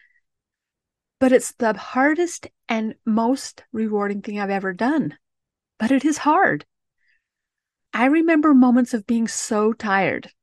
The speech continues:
that all I could do was cry because there was nothing else I could do. I remember being so frustrated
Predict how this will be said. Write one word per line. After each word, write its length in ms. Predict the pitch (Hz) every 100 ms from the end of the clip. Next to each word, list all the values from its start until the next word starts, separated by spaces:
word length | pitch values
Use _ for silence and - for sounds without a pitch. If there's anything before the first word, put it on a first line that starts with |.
| _
that 160 | 196 - _
all 400 | - 202 208 220 -
I 120 | 214
could 220 | - 247
do 280 | 190 156 156
was 180 | 170 -
cry 480 | - 214 190 - - _ -
because 480 | 214 262 254 220 -
there 140 | 226 220
was 160 | 208
nothing 340 | 208 196 190 185
else 200 | - 180
I 80 |
could 280 | 165 - 175
do. 260 | - 110 - _ _ _ _ _ _ _ _ _ -
I 140 | 175
remember 560 | 175 180 202 190 185 180
being 340 | 185 175 175
so 560 | - - 202 185 202 196
frustrated 840 | _ 196 190 - 190 175 165 151